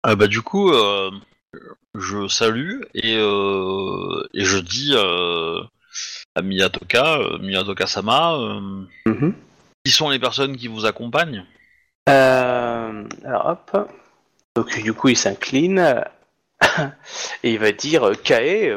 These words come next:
Speaker 2: voici, euh, ouais, voici donc Miromoto. Alors, merde, comment il s'appelle ? Euh, euh, Aki, c'est ça, Miromoto Aki, ainsi que, euh, Soshi,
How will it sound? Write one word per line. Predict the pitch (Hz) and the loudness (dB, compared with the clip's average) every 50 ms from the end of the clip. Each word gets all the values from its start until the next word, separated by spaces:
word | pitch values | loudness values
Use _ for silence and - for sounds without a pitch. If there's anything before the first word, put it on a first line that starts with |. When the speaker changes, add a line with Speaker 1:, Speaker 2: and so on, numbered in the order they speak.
| 98 101 | -4 -4
Speaker 2:
voici, | 110 110 - - - - - - 151 165 170 160 139 | -4 -4 -2 -2 -4 -4 -4 -6 -8 -8 -4 0 2
euh, | 117 110 104 107 110 - 143 156 | 2 2 2 0 0 -2 -2 -4
ouais, | - - - - 143 - _ - - - - _ | -4 -6 -10 -14 -20 -20 _ -18 -18 -18 -20 _
voici | - 110 110 110 - - - 135 123 | -4 -2 -2 0 0 -2 -4 -4 -4
donc | 120 120 113 - 120 | -4 -4 -4 -4 -4
Miromoto. | 117 123 135 143 135 147 147 143 139 139 139 - - 151 147 143 139 - - - - - - - - - - - - - - _ _ _ _ - | -2 0 2 2 2 2 2 2 2 2 0 -2 -2 0 2 2 0 0 -2 -4 -6 -8 -12 -20 -20 -20 -20 -20 -20 -20 -20 _ _ _ _ -2
Alors, | 151 127 117 92 - - | 0 2 2 2 0 0
merde, | - - - - - | -4 -6 -6 -6 -10
comment | - - - - | -10 -10 -10 -8
il | - | -8
s'appelle ? | - - - - _ - 90 92 90 90 92 202 - - | -8 -10 -10 -6 _ 0 0 0 2 0 0 0 -2 -2
Euh, | - 143 131 131 139 139 139 139 139 135 135 127 - - - - 185 175 165 - - - | -2 0 0 2 2 2 0 0 -2 -4 -6 -8 -12 -16 -16 -10 -6 -6 -6 -4 0 2
euh, | 214 208 185 156 135 120 117 113 117 - - _ _ _ - - - - _ _ - | 4 4 4 4 4 2 2 0 -4 -8 -16 _ _ _ -6 -6 -6 -10 _ _ 2
Aki, | - - - - 104 117 | 2 4 2 0 -4 -2
c'est | - - 131 113 | -4 -2 -2 -4
ça, | 110 - - - 104 | -4 -4 -4 -4 -2
Miromoto | 110 131 151 160 165 156 147 - 156 143 - | 0 2 2 2 2 2 2 2 2 2 2
Aki, | 117 113 - - - - 220 254 - - - - - _ - | 2 0 0 -2 -4 -2 0 0 0 0 -2 -4 -8 _ -4
ainsi | 120 117 117 107 98 - - 175 180 180 - _ | -2 0 0 0 -2 -2 -4 -4 -6 -8 -10 _
que, | - - 143 | -6 -2 0
euh, | 156 170 170 165 143 113 110 104 110 | 2 4 4 4 4 2 2 0 -2
Soshi, | - - 147 135 - - - - - - 175 185 196 - | -2 -4 -4 -2 -2 -2 -2 -2 -4 -6 -10 -12 -14 -16